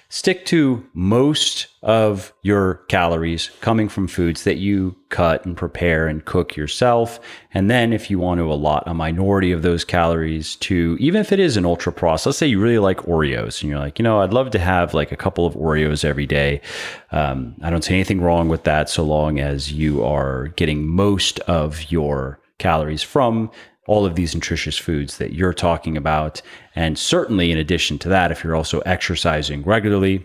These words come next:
and maintaining a healthy body composition, you don't have to be ripped or jacked, of course, but just healthy. And, and then with that comes the flexibility that we've talked about and the sustainability, where then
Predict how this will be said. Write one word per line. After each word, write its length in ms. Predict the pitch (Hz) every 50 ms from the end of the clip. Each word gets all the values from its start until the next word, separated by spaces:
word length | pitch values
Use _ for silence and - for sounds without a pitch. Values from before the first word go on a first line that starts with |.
| _ -
and 260 | - 87 85 80 80
maintaining 500 | 82 85 85 80 - - 87 82 73 73
a 40 | 76
healthy 340 | 78 82 85 78 - - 78
body 280 | 71 76 73 73 76 -
composition, 760 | - 80 71 - 76 76 98 113 107 - - 95 90 90 87 - - - - - -
you 80 | 101
don't 140 | 101 101 90
have 240 | 87 95 95 85 -
to 80 | - 85
be 120 | 90 82
ripped 440 | 73 69 78 90 95 - - - -
or 80 | 95 82
jacked, 440 | 71 - 85 78 78 80 - - -
of 140 | 71 -
course, 300 | - - 76 71 85 101
but 160 | - - 160 -
just 220 | - 160 - -
healthy. 440 | - 67 60 - - 73 71 73 _ _ - - - - - - _ -
And, 600 | 90 92 87 85 82 80 80 78 76 73 - - -
and 160 | - 92 87
then 380 | 85 87 82 80 78 76 69 - _ -
with 200 | 95 98 87 76
that 340 | 87 110 107 104 - - -
comes 460 | - 104 90 80 76 78 78 - -
the 160 | - 80 76
flexibility 760 | - - - 90 73 - - - 78 71 90 87 82 80 82
that 140 | 80 78 53
we've 120 | 69 71 -
talked 300 | - 92 80 76 - -
about 240 | 82 78 80 - -
and 200 | 143 156 160 135
the 60 | 110
sustainability, 800 | - - - - - - 165 156 78 78 139 165 160 95 71 64
where 100 | 64 73
then 300 | 80 90 90 87 90 87